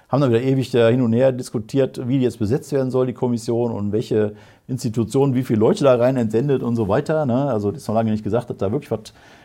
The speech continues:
ähm, Reformmäßiges bei rauskommt. Aber immerhin haben sie anerkannt, äh, dass da m-, was nötig ist, ja, dass man da jetzt mal losgeht.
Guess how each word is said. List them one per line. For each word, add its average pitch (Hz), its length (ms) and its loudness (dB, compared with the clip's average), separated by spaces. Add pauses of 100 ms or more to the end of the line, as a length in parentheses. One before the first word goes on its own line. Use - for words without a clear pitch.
(120)
ähm, 101 380 -2 (720)
Reformmäßiges 123 840 0
bei 95 120 0
rauskommt. 123 640 -2 (240)
Aber 117 180 0
immerhin 123 440 4 (220)
haben 120 140 0
sie 117 80 2
anerkannt, 143 560 -2 (540)
äh, 123 140 0
dass 120 160 0
da 120 400 4 (1600)
m-, 131 600 -6
was 120 160 0
nötig 165 400 2
ist, 98 160 -6
ja, 113 80 2
dass 135 140 0
man 120 180 0
da 107 160 4
jetzt 110 560 -2
mal 104 160 0
losgeht. 123 480 -2